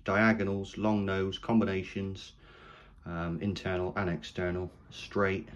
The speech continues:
snap rings, et cetera. And finally,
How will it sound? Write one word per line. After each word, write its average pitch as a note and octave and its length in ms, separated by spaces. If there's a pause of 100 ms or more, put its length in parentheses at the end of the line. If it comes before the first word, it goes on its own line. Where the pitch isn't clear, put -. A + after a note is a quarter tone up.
(160)
snap - 380
rings, F#2 340
et D#3 120
cetera. A#2 420 (2250)
And D#2+ 100
finally, F#2+ 460